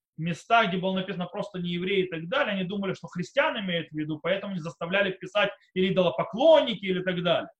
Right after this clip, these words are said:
Поэтому иногда вообще вышибает, потому что, как бы, если ты просто переведешь вопрос Тосфот,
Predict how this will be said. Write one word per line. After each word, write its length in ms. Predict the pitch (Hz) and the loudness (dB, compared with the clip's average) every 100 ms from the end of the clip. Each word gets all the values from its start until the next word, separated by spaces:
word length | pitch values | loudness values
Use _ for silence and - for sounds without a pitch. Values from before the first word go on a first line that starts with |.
| _ _ | _ _
Поэтому 320 | - 185 220 208 | -4 -2 -2 -2
иногда 440 | 196 180 254 165 - | -2 0 0 -2 -6
вообще 260 | 208 - 247 | -4 -2 -4
вышибает, 800 | 156 147 185 - 185 294 254 254 - _ | -4 -4 -6 -4 2 4 4 0 -6 _
потому 100 | 190 | -8
что, 280 | 185 175 - _ _ - - | -4 -4 -6 _ _ -18 -8
как 140 | 196 185 | -4 0
бы, 120 | 220 - _ | -2 -4 _
если 240 | 240 233 | -8 -6
ты 100 | - | -4
просто 280 | 285 320 302 | 0 2 0
переведешь 520 | - 226 220 190 - | 0 -2 0 4 4
вопрос 380 | 233 214 262 - | 4 0 0 0
Тосфот, 500 | 370 381 - 226 - | -2 -2 -2 -2 -4